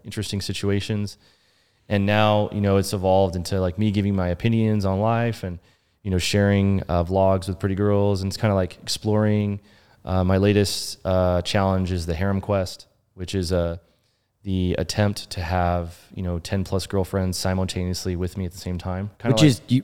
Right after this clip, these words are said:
Speaker 2: you've achieved it.
Speaker 1: Uh, yeah,
Speaker 2: I mean, I've
Speaker 1: yeah.
Speaker 2: met your harem. I was, like,
Speaker 1: Yeah.
Speaker 2: clubbing with them the other night. It was fucking crazy.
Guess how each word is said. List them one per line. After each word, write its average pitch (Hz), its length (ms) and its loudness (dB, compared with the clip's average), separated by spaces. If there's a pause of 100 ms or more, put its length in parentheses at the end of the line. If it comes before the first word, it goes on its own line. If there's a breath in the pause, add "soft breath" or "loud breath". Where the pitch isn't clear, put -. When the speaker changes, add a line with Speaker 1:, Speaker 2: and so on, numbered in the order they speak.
Speaker 2:
you've 139 180 2
achieved 117 320 2
it. - 140 -18 (340)
Speaker 1:
Uh, 117 380 2
yeah, 113 340 2
Speaker 2:
I 107 40 -8
mean, 113 120 2
I've 117 80 6
Speaker 1:
yeah. 127 60 2
Speaker 2:
met 143 120 2
your 139 100 2
harem. 110 340 0
I - 40 -6
was, 98 120 2
like, 127 180 6
Speaker 1:
Yeah. 98 180 -2
Speaker 2:
clubbing 139 300 2
with 131 80 2
them 107 120 0
the 92 40 -2
other 92 140 2
night. 78 140 -2
It - 60 -10
was 92 100 -6
fucking 117 240 4
crazy. 101 340 2